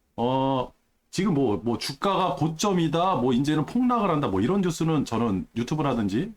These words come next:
어, 이런 거는 잘 안, 그, 보지도 않고, 그런 거 보더라도 그냥,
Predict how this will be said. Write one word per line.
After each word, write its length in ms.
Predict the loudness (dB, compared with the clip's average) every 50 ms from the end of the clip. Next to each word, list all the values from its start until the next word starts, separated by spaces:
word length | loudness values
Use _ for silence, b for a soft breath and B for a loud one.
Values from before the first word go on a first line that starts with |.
| _ -6
어, 200 | -4 -2 -2 0
이런 200 | 0 0 2 2
거는 180 | 2 2 0 0
잘 160 | 0 -2 -2
안, 200 | -2 -2 -4 -4 -6 _ _ _ _ -6
그, 180 | -4 -4 -4 -6 _ _ _ _
보지도 320 | -2 -2 0 0 0 0
않고, 540 | 0 0 -2 -2 -2 0 0 0 0 -2 B B B B B _ _
그런 180 | -2 0 2 2
거 80 | 0
보더라도 580 | 0 0 0 0 2 0 0 0 0 0 0 -2
그냥, 320 | -2 -2 0 0 0 -2